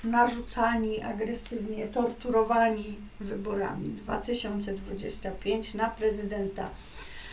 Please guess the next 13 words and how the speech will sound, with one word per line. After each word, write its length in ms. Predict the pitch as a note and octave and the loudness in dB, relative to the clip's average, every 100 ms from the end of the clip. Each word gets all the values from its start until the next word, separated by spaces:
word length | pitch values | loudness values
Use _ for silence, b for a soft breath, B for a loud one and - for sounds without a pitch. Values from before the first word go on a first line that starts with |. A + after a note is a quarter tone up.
| B B B B - | B B B B -6
Co 180 | - F4 | 0 2
do 140 | F4+ | 2
tej 180 | F4 E4+ | 4 4
książki, 520 | C#4 D#4+ D#4+ D#4+ D#4 | 4 6 6 6 6
więc 280 | C4+ B3+ B3 | 6 4 2
jeżeli 280 | B3 B3 A#3 | 4 4 4
byście 380 | G#3 B3 - B3 | 2 2 2 0
chcieli 360 | - B3 A3+ | 2 4 4
uciec 420 | - - - A3 A#3 | 2 0 0 2 2
od 180 | A#3+ | 0
tematu 480 | - D#4 D4 D4 D4 | 6 10 12 10 6
wyborów, 640 | C4+ D4 C4 C#4+ D4 C#4+ - | 6 6 12 12 12 10 4
to 400 | B3 A#3+ A#3 A#3+ | 4 6 4 2